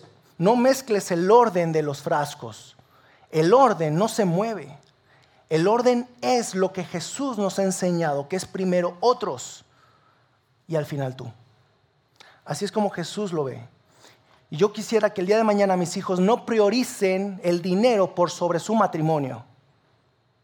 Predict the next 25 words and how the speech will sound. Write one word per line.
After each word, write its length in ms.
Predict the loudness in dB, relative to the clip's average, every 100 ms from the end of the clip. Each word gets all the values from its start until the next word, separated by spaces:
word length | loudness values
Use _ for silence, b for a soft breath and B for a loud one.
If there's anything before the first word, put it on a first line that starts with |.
| _ -6
Yo 100 | 0
no 160 | 0 2
quiero 220 | 0 2
que 80 | -2
mis 180 | -2 -4
hijos 280 | -2 -4
prioricen 680 | -4 0 2 2 0 0 2
el 140 | 2
dinero 380 | 2 2 2 0
por 100 | -4
su 140 | -8 -6
familia 420 | -2 -2 0 -2
o 40 |
por 120 | -4
sus 220 | -8 -10 -10
hijos. 420 | -10 -12 -14 -20 B B B B
Yo 120 | 0
no 100 | 2
quiero 220 | 2 2
que 100 | 2
mi 120 | -2 0
hijo 140 | 0
Leonardo 540 | 2 4 4 4 2
ahí 160 | 2 2
ande 460 | 2 2 -2 -4